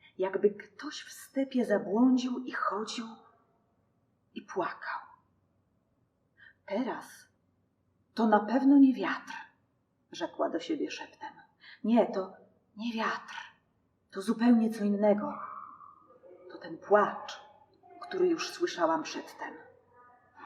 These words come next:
Wydawało jej się to dziwniejsze jeszcze niż ogród tajemniczy i pogrzebany klucz. Być może,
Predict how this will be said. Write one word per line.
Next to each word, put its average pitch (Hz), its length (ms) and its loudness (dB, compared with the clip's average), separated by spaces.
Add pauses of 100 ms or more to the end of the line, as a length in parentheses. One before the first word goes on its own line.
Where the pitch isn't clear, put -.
(500)
Wydawało 208 440 8
jej 285 220 2
się 254 180 -4 (380)
to 247 280 -2
dziwniejsze 262 840 4
jeszcze - 600 -4 (560)
niż - 320 -8
ogród 202 400 6
tajemniczy 180 640 -2
i 208 80 0
pogrzebany 196 560 0
klucz. - 540 -8 (760)
Być 180 360 2
może, 156 760 -4